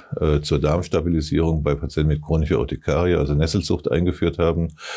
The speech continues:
was tatsächlich deutliche Besserungen gebracht hat, die auch in kontrollierten Studien sich darstellten. Wir haben in der Strahlen-, äh,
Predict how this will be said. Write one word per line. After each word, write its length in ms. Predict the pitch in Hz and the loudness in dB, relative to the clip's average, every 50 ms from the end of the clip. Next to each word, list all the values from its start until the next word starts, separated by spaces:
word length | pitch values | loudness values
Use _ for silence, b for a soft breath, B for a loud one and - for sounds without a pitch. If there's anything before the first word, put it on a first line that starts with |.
| B B B | B B B
was 160 | - 76 - | -4 -2 0
tatsächlich 560 | - 73 73 - 82 76 - - 80 76 - | 0 -2 0 0 -2 -2 0 -2 -2 -2 -2
deutliche 360 | - 80 76 76 76 73 73 76 | 0 0 0 0 0 -2 -4 -2
Besserungen 380 | 78 80 82 92 92 90 85 | 0 0 0 2 2 0 0
gebracht 360 | 85 - - - 82 76 76 | 0 -2 -2 -2 -4 -4 -2
hat, 100 | 85 76 | -4 -2
die 80 | - 73 | 0 0
auch 140 | 65 64 73 | 0 0 0
in 100 | 76 73 | -2 -2
kontrollierten 500 | - 80 73 - 76 69 73 73 73 - | -2 -2 -2 -2 0 0 0 0 -2 -2
Studien 360 | - - 80 78 78 76 73 | -4 -2 -2 0 0 0 0
sich 180 | - 80 - - | -2 -4 -4 -2
darstellten. 680 | 80 80 90 90 - - 95 90 87 85 87 82 80 B B B B B B B B B | 0 0 0 0 -2 -2 0 0 0 0 -2 -4 -4 B B B B B B B B B
Wir 100 | - 71 | -4 -2
haben 100 | 80 80 | 0 2
in 120 | 78 76 | 2 2
der 100 | 71 71 | 2 2
Strahlen-, 720 | 69 - - - - 85 80 85 92 98 101 98 101 101 95 B B B B - | 0 -2 -6 -6 -2 0 0 2 2 2 2 2 0 -2 -6 B B B B -4
äh, 520 | - 85 82 82 82 82 85 82 82 82 | 0 0 2 2 2 4 4 2 2 0